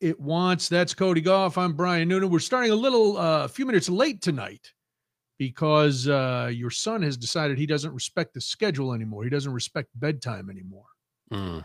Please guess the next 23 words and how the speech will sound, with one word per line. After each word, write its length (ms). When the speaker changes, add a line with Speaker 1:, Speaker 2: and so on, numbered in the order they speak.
Speaker 1:
What's 160
going 300
on? 300
Speaker 2:
He's, 220
he 200
just, 300
he 100
misses 360
me 80
so 220
much. 340
He 80
was 120
all 100
snuggly. 600
He 60
wanted 200
to 60
hang 260
out. 180
Speaker 1:
Aw. 180
Speaker 2:
<clears throat> 80
So 280